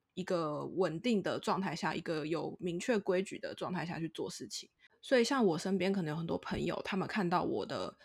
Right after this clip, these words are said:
生活的状态，或者是我工作的模式的时候，他们都会跑来问我说：“你怎么有办法这样子无欲无求的生活啊？”或者是“你怎么有办法一直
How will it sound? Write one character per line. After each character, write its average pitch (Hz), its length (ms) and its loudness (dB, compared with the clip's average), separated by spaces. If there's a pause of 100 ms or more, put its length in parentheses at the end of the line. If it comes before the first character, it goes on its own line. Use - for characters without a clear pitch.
(160)
生 208 400 2
活 196 160 0
的 101 120 -6
状 - 280 0
态， 185 180 -2
或 190 80 0
者 165 60 2
是 185 80 0
我 - 100 2
工 156 240 -2
作 190 140 2
的 - 80 -2
模 143 240 -2
式 247 160 0
的 180 100 4
时 - 140 -2
候， 180 160 2
他 190 140 0
们 190 100 2
都 170 140 0
会 190 140 2
跑 - 180 -4
来 - 120 0
问 175 160 2
我 202 120 -4
说 196 240 -2 (340)
：“你 262 100 0
怎 269 160 8
么 170 140 6
有 - 60 0
办 190 260 6
法 - 200 0
这 - 120 -2
样 151 140 0
子 - 160 -6
无 190 240 2
欲 208 40 4
无 156 200 2
求 - 180 -2
的 - 80 -4
生 165 320 -4
活 170 200 -6
啊？” - 120 -14 (400)
或 214 100 6
者 190 80 6
是 202 200 2
“你 196 120 6
怎 226 140 4
么 160 80 0
有 - 60 -4
办 190 200 8
法 - 280 0
一 208 80 2
直 156 180 -6